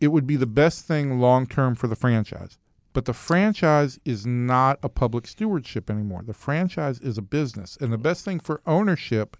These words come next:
in the long term, because their ownership group is not going to stay together for eternity,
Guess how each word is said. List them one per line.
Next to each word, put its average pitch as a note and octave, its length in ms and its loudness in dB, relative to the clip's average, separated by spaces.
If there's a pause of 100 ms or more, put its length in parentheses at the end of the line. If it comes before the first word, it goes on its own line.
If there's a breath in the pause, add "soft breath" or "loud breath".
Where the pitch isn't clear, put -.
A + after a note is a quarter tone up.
in B2+ 140 -2
the A#2 80 -2
long A2 300 -4
term, G#2 440 -8 (380)
because C3 340 0
their F#3 200 4
ownership F#3 640 0
group A#2+ 300 0
is A2+ 140 -4
not C3 280 0
going C3+ 260 0
to A#2 240 -4
stay C3 280 -2
together A#2+ 420 0
for A#2+ 400 -6
eternity, A#2+ 680 -8